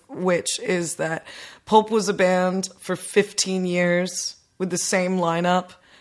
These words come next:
before they ever saw a shred of real success. And that amount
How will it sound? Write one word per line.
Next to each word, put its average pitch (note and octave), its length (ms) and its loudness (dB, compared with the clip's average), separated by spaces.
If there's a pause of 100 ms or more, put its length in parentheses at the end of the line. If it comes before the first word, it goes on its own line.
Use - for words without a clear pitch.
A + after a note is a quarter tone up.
(100)
before G3 340 2
they F3+ 160 4
ever F3 200 2
saw E3+ 400 6
a E3 80 -2
shred E3+ 540 0
of E3 140 -2
real E3 180 -2
success. - 800 -8 (760)
And F#3 280 2
that F3+ 280 4 (280)
amount F3 460 2